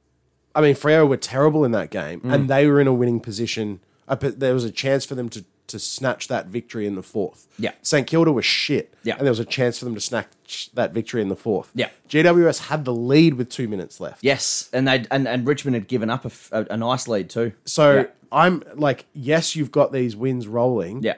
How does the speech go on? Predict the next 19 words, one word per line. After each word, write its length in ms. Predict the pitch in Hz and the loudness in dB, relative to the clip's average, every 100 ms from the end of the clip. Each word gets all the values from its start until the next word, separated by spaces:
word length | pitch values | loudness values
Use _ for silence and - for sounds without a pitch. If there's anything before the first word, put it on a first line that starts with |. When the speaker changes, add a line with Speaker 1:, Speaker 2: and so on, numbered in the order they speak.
| _ | _
Speaker 1:
but 200 | 127 127 | -10 -4
the 120 | 135 | -2
manner 640 | 127 131 143 156 165 135 123 | -2 0 2 4 4 4 2
of 140 | 101 | -2
them 480 | 101 92 120 110 101 | -6 -6 -4 -2 0
Speaker 2:
Mm. 20 | |
Speaker 1:
is 180 | 143 131 | 0 -2
so 460 | - - 147 143 160 | -4 -4 2 4 6
unconvincing 640 | 156 151 143 120 113 117 | 2 -2 -4 -4 -6 -10
at 100 | 104 | -10
the 60 | 98 | -10
moment. 160 | 92 107 | -6 -4
Speaker 2:
Yeah, 60 | 101 | -2
five 320 | - 131 131 | 0 2 2
of 60 | 120 | 0
the 60 | 107 | 0
last 280 | 101 98 | 0 -2
seven, 340 | - 104 98 95 | -4 -4 -4 -6
but 160 | 92 | -8